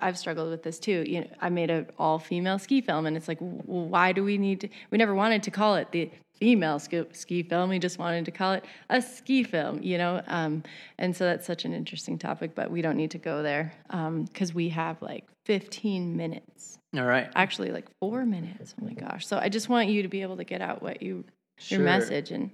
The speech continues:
Speaker 1: you've done such cool things. And here I go again, taking it away. But can I ask you,
Speaker 2: Please.
Speaker 1: h-, how, how do you get paid to protect the planet?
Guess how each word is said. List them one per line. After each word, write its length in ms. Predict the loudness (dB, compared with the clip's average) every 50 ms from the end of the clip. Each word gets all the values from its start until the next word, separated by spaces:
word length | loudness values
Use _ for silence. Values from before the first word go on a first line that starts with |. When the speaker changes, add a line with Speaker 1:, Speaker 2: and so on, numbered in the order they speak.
| -10 -18 -20 -12 -4 -2
Speaker 1:
you've 140 | 0 2
done 180 | 4 6 6 6
such 300 | 4 4 0 0 0 -2
cool 160 | -2 -2 -2 0
things. 440 | 0 0 2 2 2 0 -2 -4 -8 -16 -20 -20 -20 -20 -14 _ -2
And 160 | 0 2 2
here 160 | 4 4 6
I 100 | 6 6 4
go 140 | 4 2
again, 280 | 2 4 4 4 4 4
taking 320 | 4 4 4 4 4 4 4
it 80 | 6
away. 220 | 6 6 6 6 8
But 320 | 8 8 6 6 2 -8 -4
can 160 | 0 4 6
I 120 | 6 8 8
ask 320 | 8 8 6 4 2 2
you, 260 | 2 4 6 4 4 2 -2 -10 -18 -20 -20 -20 -20 -20 _ -12 -4
Speaker 2:
Please. 140 | 0 2 2 2 2 0
Speaker 1:
h-, 20 | 0
how, 460 | 0 0 2 4 6 6 8 6 6
how 400 | 4 2 0 0 0 2 2 4
do 60 | 6
you 120 | 6 6 6
get 240 | 6 4 4 4 2
paid 480 | -2 -2 0 2 4 4 4 2 0
to 80 | -2 -4
protect 460 | -2 -2 -2 0 0 -2 -2 -2 -6
the 60 | -10 -10
planet? 540 | -6 -2 0 0 0 2 0 -2 -4 -6